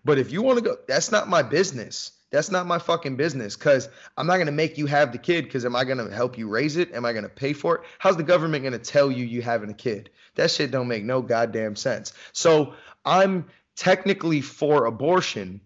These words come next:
whether I gr-, uh, whether I agree with every situation or not. I'm for the choice, but I also have all kind of guns. So wait a minute.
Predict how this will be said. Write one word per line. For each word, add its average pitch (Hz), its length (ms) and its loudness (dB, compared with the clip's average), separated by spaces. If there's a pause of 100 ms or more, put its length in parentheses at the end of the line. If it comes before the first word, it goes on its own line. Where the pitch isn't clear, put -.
(260)
whether 147 300 2
I 131 120 6
gr-, 123 300 -8
uh, 123 240 2
whether 143 340 2
I 135 140 4
agree 131 260 0
with 135 160 -2
every 123 260 -2
situation 117 540 -6
or 101 60 -8
not. 135 240 0
I'm 123 160 -4
for 139 280 2
the 113 120 -2
choice, 131 720 2 (600)
but 123 160 0
I 123 300 2
also 147 440 0
have 127 460 0 (540)
all 120 180 0
kind 135 280 -4
of 143 80 -12
guns. 147 680 -4 (360)
So - 180 -10
wait 170 260 2
a 160 60 -2
minute. 120 500 -6